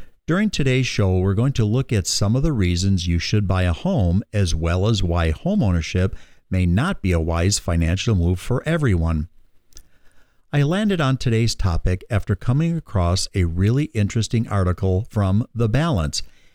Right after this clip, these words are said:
Eight Reasons to Buy a Home. The first reason you may want to buy a home is because of the simple pride of ownership. That pride comes from knowing that because it's your house,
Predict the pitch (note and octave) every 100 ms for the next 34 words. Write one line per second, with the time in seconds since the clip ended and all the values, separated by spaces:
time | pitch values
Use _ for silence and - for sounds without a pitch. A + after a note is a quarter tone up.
0 | _ _ - F#2 A#2+ - F2+ F2+ G#2+ A2+
1 | - G2+ D#2+ E2 G#2+ F3+ A#2+ E2+ - -
2 | _ _ _ _ - _ - - - _
3 | - - F3 A3 A3+ - A#2+ A2+ G#2 A2+
4 | G2 F2+ F#2 F#2 G#2 A2 A2 A2+ B2+ F2+
5 | E2+ E2+ F#2+ - G#2 A#2 - G#2+ F#2 F2
6 | - - - B2+ - - - E2 E2+ F2
7 | G2 G#2+ G2+ - E2 D#2 - - _ -
8 | - _ _ - - - _ D3 F#3 -
9 | A#2+ B2 A#2 A2 A2+ - F#2+ F2+ F2+ C3+
10 | A#2+ F2+ F2+ F#2 F2 - F2+ G2+ F2 D#2+
11 | - F2+ G#2+ D#3 C3+ G3 C3 C3+